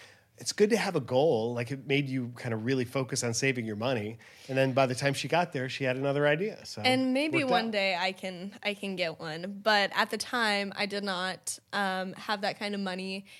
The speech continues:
Speaker 2: And so I made one instead out of, I had a monofin that I think you guys got me for my birthday.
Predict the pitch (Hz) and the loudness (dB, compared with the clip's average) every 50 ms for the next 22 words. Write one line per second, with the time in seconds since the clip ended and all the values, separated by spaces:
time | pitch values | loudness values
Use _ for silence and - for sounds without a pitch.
0 | - - - 220 214 - 220 214 214 208 - 190 208 202 202 202 208 220 240 226 | -18 -10 -6 -6 -4 0 2 2 2 2 0 0 -2 -2 -2 -2 -2 -2 -4 -4
1 | 190 185 170 156 160 - - 160 98 180 185 196 - - - - 214 202 156 156 | -6 -6 -8 -8 -8 -8 -10 -10 -10 -10 -10 -8 -8 -8 -6 -2 -2 -2 -2 -2
2 | - - - - - - 180 196 196 196 190 190 190 196 185 190 202 208 226 226 | -6 -6 -8 -10 -6 -4 -4 -2 -2 -2 -2 -4 -4 -2 -2 -2 0 2 2 2
3 | 226 220 190 175 185 190 196 202 202 196 - 247 247 247 254 247 247 247 - 269 | 0 0 -2 -4 -4 -4 -4 -4 -6 -4 -4 -4 -2 -2 -2 -2 -2 -2 -4 -6
4 | 262 - 277 262 262 254 - - - 104 156 220 226 - 214 202 185 180 180 190 | -8 -6 -4 -4 -4 -4 -4 -6 -8 -6 -6 -8 -10 -8 -8 -8 -8 -6 -6 -6
5 | 196 202 202 - 240 247 262 285 294 | -6 -6 -6 -4 -4 -2 -2 -2 -4